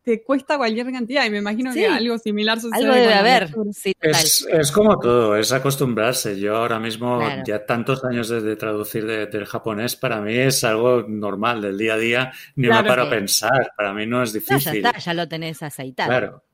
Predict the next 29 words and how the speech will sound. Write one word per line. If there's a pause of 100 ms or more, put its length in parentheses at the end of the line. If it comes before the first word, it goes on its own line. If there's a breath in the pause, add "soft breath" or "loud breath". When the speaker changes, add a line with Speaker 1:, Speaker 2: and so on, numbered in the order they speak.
Speaker 3:
exacto.
Para,
para
mí
no
es
complicado,
pero
veo
que,
visto
desde
fuera... (400 loud breath)
Claro,
la
gente
se
pregunta,
¿no?
"¿Y
cómo
lo
haces?". (440)
Pues (440 loud breath)
me
he
tenido
que
parar,